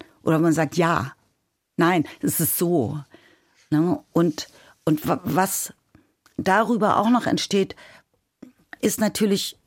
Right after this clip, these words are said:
nochmal eine, eine Sch-, Schärfung des Bewusstseins,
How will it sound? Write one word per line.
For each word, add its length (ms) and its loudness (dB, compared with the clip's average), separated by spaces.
nochmal 240 2
eine, 280 0
eine 540 -2
Sch-, 360 -4
Schärfung 760 0
des 140 -4
Bewusstseins, 680 2